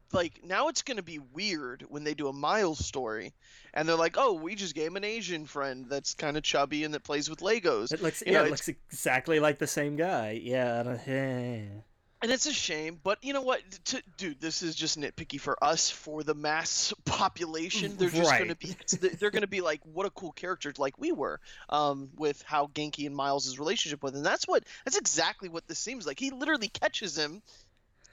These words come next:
Speaker 1: He's like, "No, you didn't see me." It, it
Speaker 2: <laughs>
Speaker 1: was
Speaker 2: You
Speaker 1: almost as if, like, you could have replaced that with, like, uh, you know, uh, uh, someone who looks like Miles Morales,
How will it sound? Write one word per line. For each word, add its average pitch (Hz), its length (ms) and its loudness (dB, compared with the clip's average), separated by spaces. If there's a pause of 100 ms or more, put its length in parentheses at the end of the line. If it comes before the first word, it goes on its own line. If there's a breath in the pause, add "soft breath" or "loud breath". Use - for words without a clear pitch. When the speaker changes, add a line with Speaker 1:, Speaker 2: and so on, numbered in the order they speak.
Speaker 1:
He's 214 200 2
like, 208 200 2
"No, 220 200 2
you 214 160 -2
didn't 233 200 -6
see 170 240 -2
me." 180 200 -4 (800 loud breath)
It, 254 100 0 (100)
it 311 60 4
Speaker 2:
<laughs> - 0 -
Speaker 1:
was 302 200 4
Speaker 2:
You 240 80 2
Speaker 1:
almost 294 340 -2
as 190 220 -2
if, - 320 -8 (100)
like, 196 220 0
you 302 80 -2
could 294 120 -2
have 254 100 -2
replaced 220 580 0
that 143 240 -2 (160)
with, 165 340 -4
like, 151 580 -4 (160)
uh, 110 580 2 (180)
you 147 140 0
know, 95 320 0 (100)
uh, 76 280 2 (580)
uh, - 60 -4 (240)
someone 202 340 2
who 175 100 2
looks 170 260 -2
like 165 160 -2
Miles 156 400 -2
Morales, 143 720 -6